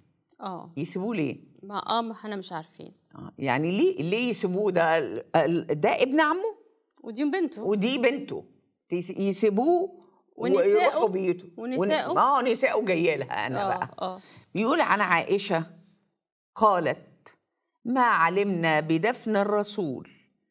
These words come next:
Speaker 2: حتى سمعنا صوت المساحي"، الفؤوس وبتاع عشان يحفروا في الأرض، "من جوف الليلة"، الليل، ليلة الأربعاء. هو مات يوم الاثنين، يوم الأربعاء هي. طب، آه،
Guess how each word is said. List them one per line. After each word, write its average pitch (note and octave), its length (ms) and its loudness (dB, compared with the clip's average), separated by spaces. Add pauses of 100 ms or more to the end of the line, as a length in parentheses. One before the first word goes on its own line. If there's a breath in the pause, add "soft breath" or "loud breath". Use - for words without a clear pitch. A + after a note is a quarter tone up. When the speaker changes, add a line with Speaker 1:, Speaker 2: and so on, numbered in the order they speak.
(280)
Speaker 2:
حتى B3 680 2
سمعنا C4 720 2 (280 loud breath)
صوت F4 480 2
المساحي"، F#3 720 0
الفؤوس A3 600 -4
وبتاع F#3+ 360 0
عشان C#3 300 -4
يحفروا B2+ 640 -2
في D#3 80 -8
الأرض، G#3+ 380 0 (440 loud breath)
"من F3 280 0
جوف C#4 400 2
الليلة"، A#3+ 920 2 (160)
الليل، F#3+ 640 0
ليلة F#3+ 640 2
الأربعاء. D3 560 2
هو D3 180 4
مات F3 260 0
يوم F3+ 180 0
الاثنين، E3+ 720 -2 (640)
يوم A3 680 2
الأربعاء F#3+ 1000 2
هي. G3+ 320 -2 (240)
طب، D3+ 220 -2
آه، C3+ 560 -4